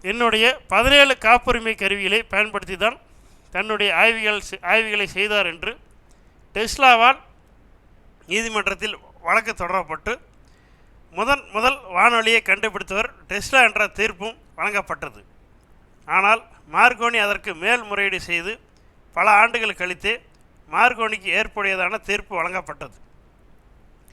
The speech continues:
ஆயிரத்தி எட்நூத்தி தொண்ணூத்தி நாலில் ஹெர்ட்ஸின் மறைவுக்கு பிறகு பொலக்னோ பல்கலைக்கழக இயற்பியல் பேராசிரியர் அகஸ்டோ ரைட் என்பவர் ஹெர்ட்ஸினுடைய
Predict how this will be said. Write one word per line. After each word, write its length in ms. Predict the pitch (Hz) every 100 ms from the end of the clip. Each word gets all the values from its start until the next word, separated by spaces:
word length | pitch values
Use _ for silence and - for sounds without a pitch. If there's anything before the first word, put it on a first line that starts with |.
| _ - _ -
ஆயிரத்தி 380 | 190 277 - 240
எட்நூத்தி 380 | 226 269 254 208 208
தொண்ணூத்தி 300 | 247 254 220
நாலில் 260 | 208 233 339 _ _ - - _ - -
ஹெர்ட்ஸின் 440 | 240 - 302 277 214
மறைவுக்கு 360 | 214 240 240 196
பிறகு 340 | 196 196 240 - _ _ - _ _ _ _ _ - -
பொலக்னோ 440 | 220 254 247 254 233
பல்கலைக்கழக 720 | 214 220 233 220 208 208 220
இயற்பியல் 440 | 196 226 220 208 170
பேராசிரியர் 580 | 190 185 180 185 226 - - _ _ - -
அகஸ்டோ 540 | 175 240 - 247 254 - - _ -
ரைட் 360 | 185 240 -
என்பவர் 580 | 185 190 185 196 240 - - - _ - -
ஹெர்ட்ஸினுடைய 600 | 220 - 294 262 226 226